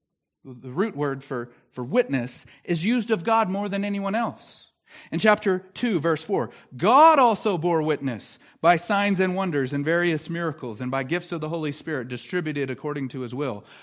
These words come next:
Verse, uh, chapter seven, verse fourteen, "For it is witnessed of him, 'You are a priest forever after the order of Melchizedek.'" That go-, that's God speaking.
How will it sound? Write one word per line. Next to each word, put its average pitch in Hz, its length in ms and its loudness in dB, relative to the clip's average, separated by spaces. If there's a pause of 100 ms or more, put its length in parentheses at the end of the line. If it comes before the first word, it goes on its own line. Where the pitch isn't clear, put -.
(120)
Verse, 196 280 0 (240)
uh, 160 140 2
chapter 220 320 2
seven, 226 260 2
verse 214 180 0
fourteen, 202 540 0 (140)
"For 226 200 6
it 226 120 8
is 247 240 4 (160)
witnessed 208 760 4
of 143 160 2
him, 127 400 -4 (220)
'You 160 460 2
are 156 140 2
a 143 60 -2
priest 151 400 -8
forever 143 540 -2 (160)
after 147 280 -4
the 143 140 -4
order 147 240 -2
of 127 140 -6
Melchizedek.'" 127 640 -8
That - 160 -14
go-, 160 180 -4
that's 147 240 -6
God 160 340 2
speaking. 107 540 -10